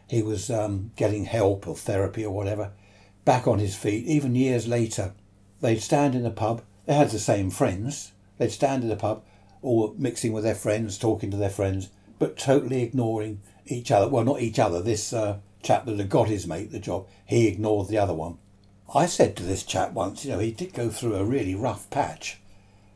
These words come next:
And, you know, he, he sort of had a mental breakdown. He said, "Well, he shouldn't have walked out on the job. He'd had no understanding at all."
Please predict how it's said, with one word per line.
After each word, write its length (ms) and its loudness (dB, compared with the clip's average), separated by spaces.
And, 280 -2
you 80 -4
know, 60 -2
he, 240 0
he 220 -2
sort 200 -2
of 60 0
had 100 0
a 60 -2
mental 320 -4
breakdown. 600 -4
He 100 0
said, 220 2
"Well, 100 4
he 80 4
shouldn't 300 2
have 80 2
walked 260 2
out 200 2
on 100 0
the 80 -2
job. 260 4
He'd 140 2
had 280 0
no 160 4
understanding 680 -2
at 180 -6
all." 300 0